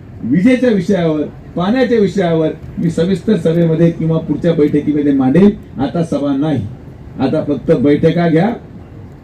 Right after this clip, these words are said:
मतपरिवर्तन करा. जोपर्यंत समजा तुम्ही एका घरी बसलेत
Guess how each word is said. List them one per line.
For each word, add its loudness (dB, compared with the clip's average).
मतपरिवर्तन 2
करा. 0
जोपर्यंत 2
समजा 0
तुम्ही -2
एका -4
घरी 0
बसलेत 0